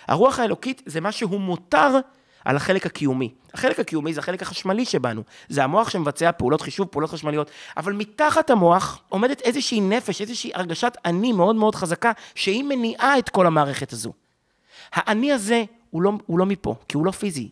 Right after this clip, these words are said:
אי אפשר לתפוס אותו. את החשמל אפשר לתפוס, את האני אפשר לתפוס. הוא בא מלמעלה, והוא יחזור ללמעלה. הוא בא פה בשליחות, הוא מתלבש בתוך הגוף, הקדוש ברוך הוא מחבר אותו עם הגוף,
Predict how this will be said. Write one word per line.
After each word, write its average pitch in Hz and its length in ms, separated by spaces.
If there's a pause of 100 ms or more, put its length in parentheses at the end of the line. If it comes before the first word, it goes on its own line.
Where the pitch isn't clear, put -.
אי 185 60
אפשר 208 180
לתפוס 202 360
אותו. 202 220 (440)
את - 80
החשמל 240 380
אפשר 226 200
לתפוס, 220 360 (200)
את 156 100
האני 233 300
אפשר 190 180
לתפוס. 143 380 (400)
הוא 185 120
בא 190 180
מלמעלה, 196 540 (720)
והוא 151 160
יחזור 135 460
ללמעלה. 104 400 (640)
הוא 196 120
בא 240 160
פה 277 80
בשליחות, 156 680
הוא 170 100
מתלבש 170 480
בתוך 196 260
הגוף, 147 320
הקדוש 160 240
ברוך 170 160
הוא 208 100
מחבר 165 300
אותו 175 180
עם 143 120
הגוף, 139 260